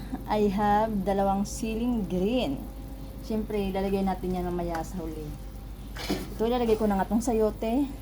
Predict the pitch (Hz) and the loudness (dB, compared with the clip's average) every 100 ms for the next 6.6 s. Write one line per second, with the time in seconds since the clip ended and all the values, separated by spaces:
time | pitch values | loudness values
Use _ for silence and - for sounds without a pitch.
0 | - - - - - - - 262 220 214 | -8 -8 -14 -14 -14 -14 -4 0 2 2
1 | - 220 208 269 370 - - - - - | 0 0 2 2 0 -4 -10 -12 -12 -12
2 | - - - - - 180 175 175 214 254 | -10 -12 -12 -10 -4 -2 0 0 0 0
3 | 254 - - - - - - - - - | -2 -8 -12 -12 -12 -12 -12 -6 -2 -2
4 | 180 175 175 170 175 170 - - - - | -4 -6 -4 -4 -4 -6 -10 -14 -14 -10
5 | - - - 277 269 254 240 233 214 196 | -6 -4 -2 0 4 4 4 2 4 4
6 | 226 277 185 160 156 | 4 4 2 -2 -4